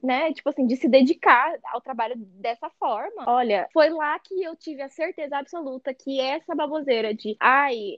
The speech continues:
é... acordo entre patrão e funcionário é a pior merda que já falaram na vida.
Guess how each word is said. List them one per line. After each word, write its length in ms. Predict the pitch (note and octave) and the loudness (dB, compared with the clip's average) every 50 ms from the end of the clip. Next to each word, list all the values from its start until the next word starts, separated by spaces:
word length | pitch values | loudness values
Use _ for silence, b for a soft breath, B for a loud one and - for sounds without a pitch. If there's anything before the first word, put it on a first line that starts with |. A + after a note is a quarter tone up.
| - - | -10 -10
é... 600 | G#3+ G#3+ G#3+ G#3+ G#3 G#3 G3+ G3+ G3 F#3 F3+ - | -8 -6 -4 -4 -4 -4 -4 -6 -6 -8 -8 -6
acordo 440 | - A#3 B3 - - C4 C4 C4+ B3 | -6 -8 -6 -4 -2 -2 -2 -2 -4
entre 220 | D4 C4+ C4+ - C4 | -8 -10 -10 -12 -10
patrão 580 | - C#4+ C4 C4 - C#4 A#3+ B3 B3+ C4+ C#4 | -6 -6 -6 -6 -4 -4 -4 -4 -4 -4 -6
e 60 | C#4+ | -8
funcionário 600 | - - C#4+ C4+ C#4+ B3+ A#3+ A#3 B3 C4 B3+ A#3 - _ _ | -10 -10 -12 -10 -8 -8 -6 -4 -2 -2 -2 -2 -4 _ _
é 140 | - G#3+ A#3 | -4 -2 -2
a 80 | C4+ - _ _ | -2 -4 _ _
pior 340 | - F4 F#4 D#4 C#4 C#4+ G4+ | 0 2 4 4 2 2 0
merda 380 | F4 E4+ C#4+ A#3+ A3+ A#3+ A#3+ A#3+ | -4 -6 -6 -6 -6 -6 -8 -10
que 80 | - | -10
já 120 | B3+ C4+ C4+ | -8 -10 -8
falaram 520 | - - D4+ D#4+ D4 A#3 G#3 G#3 A3+ A3 | -6 -6 -4 -4 -2 -4 -4 -4 -6 -8
na 120 | A3 B3 D#4+ | -8 -8 -6
vida. 320 | D4 D4+ A3+ - - - | -6 -6 -6 -6 -8 -14